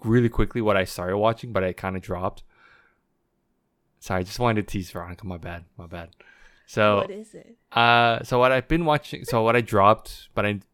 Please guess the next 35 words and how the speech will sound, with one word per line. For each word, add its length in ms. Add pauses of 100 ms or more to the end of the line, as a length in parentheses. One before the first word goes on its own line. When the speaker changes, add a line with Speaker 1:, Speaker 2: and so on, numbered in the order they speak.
Speaker 1:
kinda 220
picked 180
up 140
again 240
'cause 340
you 80
mentioned 340
Sh-, 100 (200)
Shangri-La. 600 (760)
Speaker 2:
Oh, 920
yeah. 60
Speaker 1:
Yeah, 200 (140)
I'm 160
still, 500
and 300
it 80
was 160
last 240
season. 320
I, 80
like, 200
started 420
watching 340
the 100
first 440
three 260
episodes, 400
and 120
I 100
kinda 280
just 100
Speaker 2:
Yeah. 140
Speaker 1:
left 300
it. 180 (920)
But 400